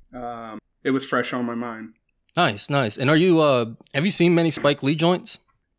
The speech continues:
Speaker 1: I have seen, uh, quite a few. Um, obviously, I've seen Do the Right Thing. I've also seen Black Klansman. He's Got Game. Uh, but I have,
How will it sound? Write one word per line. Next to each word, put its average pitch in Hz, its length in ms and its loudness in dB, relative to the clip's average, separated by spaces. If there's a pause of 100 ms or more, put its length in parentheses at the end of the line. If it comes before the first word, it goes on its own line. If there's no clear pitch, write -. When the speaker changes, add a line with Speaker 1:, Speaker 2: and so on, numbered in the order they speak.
(220)
Speaker 1:
I 170 140 2
have 190 280 -2
seen, 190 420 -2 (160)
uh, 143 300 0
quite 131 280 0
a 151 60 -2
few. 131 760 -2 (100)
Um, 107 580 -10 (180)
obviously, 110 600 -4
I've 107 100 -12
seen 110 680 -8 (240)
Do 131 160 -2
the 120 80 -2
Right 113 240 -4
Thing. 135 400 -6
I've 104 220 -10
also 98 280 -10
seen 98 320 -14
Black 92 320 -12
Klansman. 117 1080 -12
He's 110 220 -10
Got 90 300 -14
Game. 123 800 -6 (300)
Uh, 101 280 -6
but 117 160 -8
I 120 140 -4
have, 127 520 -2